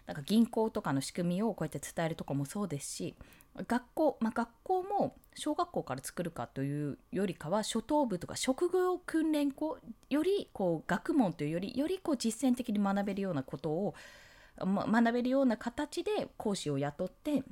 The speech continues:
それを学ばせるっていう形もとってますし、あとですね、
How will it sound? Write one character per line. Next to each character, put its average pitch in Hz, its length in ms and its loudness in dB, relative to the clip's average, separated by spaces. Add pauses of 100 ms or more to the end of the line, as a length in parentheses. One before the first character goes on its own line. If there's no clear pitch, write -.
(220)
そ 185 100 -2
れ 165 80 2
を - 20 0
学 165 240 2
ば 175 80 -2
せ - 140 -4
る 262 100 0
っ 262 40 -16
て 160 100 0
い - 20 2
う 135 40 0
形 156 360 -6
も 143 100 0
と 135 120 -4
っ 127 40 -2
て - 120 -8
ま 127 140 -4
す - 120 -10
し、 - 280 -4 (760)
あ 320 80 -6
と 254 120 0
で 170 60 -2
す - 140 -8
ね、 165 220 0